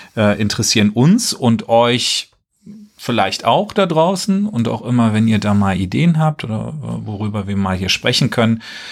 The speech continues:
schreibt uns doch gerne entweder per Mail, klausurrelevant at f h minus münster punkt d e oder über Instagram.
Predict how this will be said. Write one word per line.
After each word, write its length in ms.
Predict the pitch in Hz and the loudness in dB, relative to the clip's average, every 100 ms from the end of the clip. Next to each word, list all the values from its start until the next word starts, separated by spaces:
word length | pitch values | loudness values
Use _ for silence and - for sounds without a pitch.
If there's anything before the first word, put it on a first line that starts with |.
| - | -6
schreibt 340 | - 117 120 131 | -2 0 0 0
uns 160 | 110 | -2
doch 240 | - 110 - | 0 -4 0
gerne 460 | 113 107 107 107 | 2 4 2 0
entweder 420 | 110 113 110 117 104 | 2 0 2 0 0
per 140 | 101 | 0
Mail, 420 | 98 104 143 226 | 2 4 2 0
klausurrelevant 880 | 214 139 143 147 147 143 139 139 - | -2 -2 0 0 0 0 0 -2 -2
at 180 | 117 - | -6 -4
f 280 | 120 120 127 | -6 -4 -2
h 100 | 120 | 0
minus 340 | 113 110 - | 2 0 0
münster 400 | 117 131 - 156 | 0 0 0 -4
punkt 280 | 151 165 160 | 0 -2 0
d 240 | 160 156 | 0 0
e 60 | 156 | 0
oder 460 | 113 107 110 135 151 | -2 -2 2 2 2
über 220 | 165 185 | 2 4
Instagram. 600 | 208 - 117 101 90 | 2 2 0 0 0